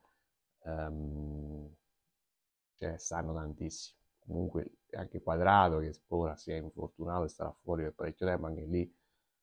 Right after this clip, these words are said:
L'Inter credo che al mercato gennaio qualcosa cercherà di prendere per, perché, perché lì sono un po' scoperti.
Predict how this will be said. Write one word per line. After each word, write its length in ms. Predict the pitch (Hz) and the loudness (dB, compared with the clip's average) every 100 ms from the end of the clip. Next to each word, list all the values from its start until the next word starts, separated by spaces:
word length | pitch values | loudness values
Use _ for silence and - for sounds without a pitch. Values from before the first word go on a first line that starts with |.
| _ _ - | _ _ -2
L'Inter 460 | 92 90 87 82 | 0 2 2 2
credo 320 | - 90 87 | 4 4 6
che 220 | 82 82 - | 4 0 0
al 200 | 85 80 | -2 -2
mercato 320 | 82 90 85 | -2 0 0
gennaio 360 | 82 87 87 82 | 0 2 2 2
qualcosa 380 | 80 92 90 | 0 -2 -2
cercherà 280 | 78 76 90 | -2 0 2
di 100 | 85 | 2
prendere 420 | 82 90 87 85 | 2 0 0 -2
per, 440 | 80 82 82 82 - | -2 -6 -8 -12 -14
perché, 720 | 82 82 _ 90 82 80 80 | -14 -14 _ -4 -4 -2 -6
perché 320 | - 80 - 92 | -8 -14 -4 -2
lì 400 | 90 98 104 - | 2 2 0 -2
sono 300 | - - 82 | -12 -6 -4
un 140 | 78 76 | -4 0
po' 160 | 92 82 | 2 2
scoperti. 880 | - - 90 - 71 - - 120 | 0 -12 -8 -6 -8 -6 -2 -2